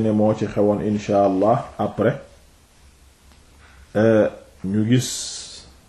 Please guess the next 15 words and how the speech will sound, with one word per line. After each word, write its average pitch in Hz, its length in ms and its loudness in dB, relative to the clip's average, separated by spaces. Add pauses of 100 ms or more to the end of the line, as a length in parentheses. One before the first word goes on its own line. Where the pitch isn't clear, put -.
(320)
tamit, 127 280 2 (2500)
euh, 101 180 0 (920)
li 113 240 2
nga 156 120 6
xam 117 260 -2
ne 101 300 -2 (460)
moom 110 640 -2 (180)
moo 113 320 2
xew 117 340 0
kon 117 220 -2
ci - 80 -4
affaire 113 340 0 (140)
li 117 160 -2
des 151 120 0 (120)
ci 127 180 -2